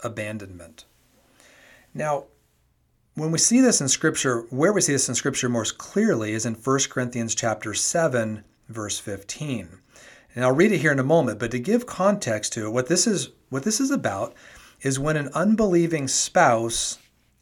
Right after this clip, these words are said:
leaves or abandons the believing spouse, believer being in Jesus.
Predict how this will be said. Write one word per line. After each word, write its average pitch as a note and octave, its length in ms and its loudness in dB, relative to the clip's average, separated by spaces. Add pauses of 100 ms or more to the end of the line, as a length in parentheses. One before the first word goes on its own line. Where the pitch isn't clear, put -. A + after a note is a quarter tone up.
leaves C3 840 -2
or C3 200 2
abandons A#2 720 -2
the A#2+ 140 -8
believing B2+ 760 -4 (100)
spouse, - 680 -12
believer C3 500 -2
being A#2 300 -4
in A2 160 -6
Jesus. - 640 -6